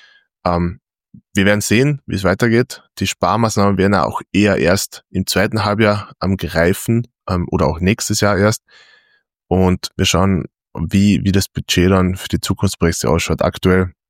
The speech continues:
sind wir ein bisschen schwierig dran, aber wir werden sehen. Also der Sparkurs ist ja doch relativ hart, was man so mitbekommen hat, aber es ging ja wahrscheinlich noch härter. Ähm, ja, jetzt gehen die Leute schon auf, auf die Barrikaden,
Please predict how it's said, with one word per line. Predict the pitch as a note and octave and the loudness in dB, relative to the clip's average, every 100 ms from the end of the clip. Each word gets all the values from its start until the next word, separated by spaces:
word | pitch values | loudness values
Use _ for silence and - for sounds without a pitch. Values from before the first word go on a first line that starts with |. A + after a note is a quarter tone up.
| _ _ _ _ _ _ | _ _ _ _ _ _
sind | - F2 | -6 -2
wir | F2 E2+ | 0 0
ein | |
bisschen | - F2 E2+ - _ _ _ _ _ _ | 0 0 0 -4 _ _ _ _ _ _
schwierig | - - F2+ A2+ A2+ A2 - | -10 -4 0 2 2 -2 -2
dran, | F#2+ F2+ A2+ A#2 G#2 - | -2 0 0 -2 -6 -4
aber | A2+ A2+ | 0 2
wir | G#2 | 2
werden | G#2 | 2
sehen. | - E2+ D#2 - _ | 0 -2 -2 -6 _
Also | F#2+ F#2+ F2 G2+ - _ - | -2 0 0 -4 -16 _ -4
der | |
Sparkurs | G2 E2+ G2 G#2+ - | -2 -2 0 0 0
ist | F#2+ | 0
ja | |
doch | F#2 - | 0 0
relativ | F2+ F2 F2 - | 0 0 -6 -6
hart, | D#2+ G#2 A#2 - _ _ | -2 -2 -2 -12 _ _
was | - F#2 | -8 -2
man | F#2 | -2
so | - E2+ | -2 -2
mitbekommen | F2+ F#2+ F#2+ - F#2 | -2 -2 -4 0 0
hat, | F#2+ | 0
aber | E2 F2+ | 0 0
es | - | 0
ging | G#2 G2+ | 0 2
ja | F#2 | 2
wahrscheinlich | F#2 F2+ F#2 | 0 0 0
noch | - | 0
härter. | F#2+ G2+ G#2+ G#2+ - - _ _ _ _ _ - | 0 0 0 -2 -6 -20 _ _ _ _ _ -4
Ähm, | F2 F2+ - - _ - | -2 -2 -4 -12 _ -2
ja, | E2 - | 0 2
jetzt | F#2 - - | 0 0 -2
gehen | F#2+ | 0
die | F2+ | 2
Leute | F2 F2 | 2 2
schon | F2+ F#2 | 0 -2
auf, | F2 - E2+ - | -2 -2 -4 -2
auf | F2+ | -4
die | - | -4
Barrikaden, | - F2 F2 - E2+ F2+ | -2 0 0 0 0 0